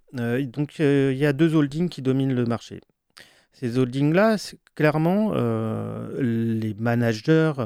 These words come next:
à la tête de ces holdings-là, ils ont qu'un but, euh, c'est le chiffre d'affaires.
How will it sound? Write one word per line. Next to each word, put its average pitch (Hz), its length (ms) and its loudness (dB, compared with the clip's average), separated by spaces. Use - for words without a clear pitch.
à 107 180 -6
la 104 120 -6
tête 139 340 -2
de 113 120 -4
ces 107 240 -6
holdings-là, 151 680 0
ils 113 240 -8
ont 113 80 -4
qu'un 98 480 -8
but, 151 440 -4
euh, 110 220 -12
c'est 160 400 -2
le 139 100 0
chiffre 135 180 -6
d'affaires. 107 320 -4